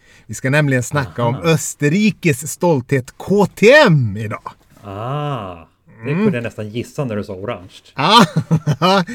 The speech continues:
Speaker 1: K T M har ju byggt många balla maskiner genom åren och, och skaffat sig ett rykte som ett ganska hårt och coolt märke. Och det här
Speaker 2: Mm.
Speaker 1: tänkte jag ta fasta på idag när jag ska snacka om en hoj som i mitt tycke är den hårdaste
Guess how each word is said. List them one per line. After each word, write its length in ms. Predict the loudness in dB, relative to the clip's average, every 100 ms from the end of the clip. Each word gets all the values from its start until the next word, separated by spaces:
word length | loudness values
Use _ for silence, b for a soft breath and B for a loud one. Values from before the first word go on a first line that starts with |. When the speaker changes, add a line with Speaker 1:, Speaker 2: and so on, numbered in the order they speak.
| B B B B
Speaker 1:
K 160 | -6 -4
T 180 | 0 2
M 200 | 2 0
har 240 | 0 0
ju 100 | 0
byggt 240 | -2 -4 -2
många 240 | -2 0
balla 400 | 0 2 2 -2 -4
maskiner 440 | -8 -4 -2 0
genom 240 | 0 0 -2
åren 420 | -2 -2 -4 -6
och, 200 | -12 -10
och 120 | -10 -8
skaffat 380 | -8 -8 -8
sig 140 | -6 -6
ett 120 | -4
rykte 440 | -4 -4 -4 -6 -6 -18 -16
som 120 | -10
ett 60 | -4
ganska 200 | -2 -2
hårt 460 | -2 0 2 2 0
och 100 | -6
coolt 380 | -4 -2 -2 -4
märke. 500 | -6 -6 -10 -10 -10 B B B
Och 280 | -4 -4 -2
det 80 | 0
här 100 | 0
Speaker 2:
Mm. 100 | 0
Speaker 1:
tänkte 280 | 0 -2 0
jag 300 | 0 0 -2
ta 100 | -4
fasta 300 | -4 -4 -4
på 160 | -2
idag 320 | 0 0 -2 -4
när 80 |
jag 80 | -8
ska 120 | -8
snacka 300 | -8 -8 -6
om 140 | -6 -6
en 60 |
hoj 240 | -6 -6 -6
som 240 | -8 -8
i 120 | -6 -2
mitt 360 | 0 0 -2
tycke 360 | -2 -2 -2 -6
är 180 | -4 -4
den 140 | -2
hårdaste 1040 | -4 -4 0 4 4 4 0 -4 -4 -4